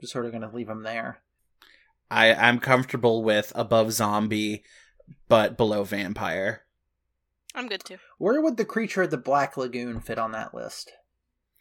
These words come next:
Speaker 2: So the Creature of the Black Lagoon depends on if it's just a fish person or not.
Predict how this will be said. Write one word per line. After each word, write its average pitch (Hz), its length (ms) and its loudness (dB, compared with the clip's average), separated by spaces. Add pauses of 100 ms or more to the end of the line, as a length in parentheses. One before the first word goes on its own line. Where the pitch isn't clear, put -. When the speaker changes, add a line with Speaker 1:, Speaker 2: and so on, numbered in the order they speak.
(600)
Speaker 2:
So - 400 4
the 160 120 0
Creature 220 420 -2
of 233 100 -8
the 190 80 -4
Black 147 420 2
Lagoon 113 840 2 (2500)
depends 214 640 4
on 214 240 6
if 165 240 2
it's 165 220 4
just 123 580 4
a 117 100 6
fish - 440 2
person 95 500 0
or 62 140 -12
not. - 320 -18